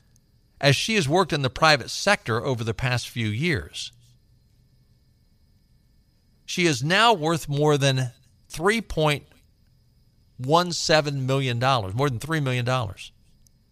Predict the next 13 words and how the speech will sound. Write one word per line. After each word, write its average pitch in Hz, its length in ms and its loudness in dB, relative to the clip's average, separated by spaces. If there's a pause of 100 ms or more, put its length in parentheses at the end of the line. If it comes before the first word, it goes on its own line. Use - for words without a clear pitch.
(540)
Four 240 300 2
years 226 360 0
ago, 123 320 6
she 143 200 -2
listed 143 360 0
her 127 120 0
net 127 280 -2
worth 127 400 -2 (840)
at 147 120 4
a 143 40 2
hundred 160 320 -2
nine 139 260 0
thousand. 101 520 -2